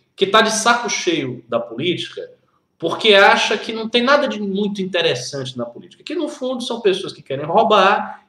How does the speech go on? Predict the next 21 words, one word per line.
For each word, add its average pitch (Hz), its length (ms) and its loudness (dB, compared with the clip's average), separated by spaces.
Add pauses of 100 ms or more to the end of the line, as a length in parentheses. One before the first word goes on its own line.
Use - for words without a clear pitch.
e 330 100 -2
que 247 120 -4
tão 208 180 -2
se 214 140 -2
elegendo 233 540 0
pra 233 180 -6
ter 226 120 -6
uma 226 160 -6
mamadinha. 208 540 -6 (380)
É 247 80 -16
basicamente 220 760 -4
isso. - 180 -10
E - 20 -6
aí 294 120 -2
o 330 40 -2
cidadão, 240 600 2
ele 247 100 0
sentia 226 640 -2
isso 320 220 -4
e - 20 0
não, 494 500 -8